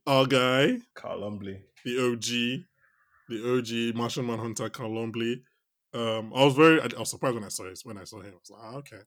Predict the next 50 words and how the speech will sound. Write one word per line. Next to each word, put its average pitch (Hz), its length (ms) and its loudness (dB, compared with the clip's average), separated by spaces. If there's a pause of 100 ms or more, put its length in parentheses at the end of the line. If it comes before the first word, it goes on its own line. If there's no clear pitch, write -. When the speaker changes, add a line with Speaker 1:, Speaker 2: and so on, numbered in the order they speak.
(160)
Speaker 2:
Yeah, 101 220 -4
I 107 60 0
mean, 143 140 2 (140)
yeah, 247 180 2
so - 180 -2
I 175 80 0 (120)
was 185 100 -6
like, 220 140 0
"Oh 302 160 -6
my 294 200 -2
God." 285 440 -6
He, 160 320 -8 (500)
he's 143 280 -4
just 196 200 -2
one 156 120 4
of 127 60 2
those 127 180 2
guys 117 320 0
that, 95 200 -8
yeah, 98 160 -4
I'm 95 100 -10
just 123 200 -8
so 117 100 0
happy 95 340 -6
to 85 140 -20
see. 90 380 -20 (100)
And 92 200 -14
then, 95 300 -10
you 101 120 -16
know, 104 180 -6
obviously 123 320 -2
here, 110 260 0
speaking 120 380 -6
in 98 140 -6
a 90 80 -10
brasher 98 600 -8
American 95 440 -10
accent, 87 400 -14 (100)
it's - 140 -20
not 95 140 -12
like 82 280 -14
his 87 240 -20
sort 85 320 -16
of 85 60 -20 (160)
quiet 92 340 -10 (140)
voice 85 300 -18
when 90 100 -20
he's 87 180 -20
playing 92 220 -16
John 85 160 -16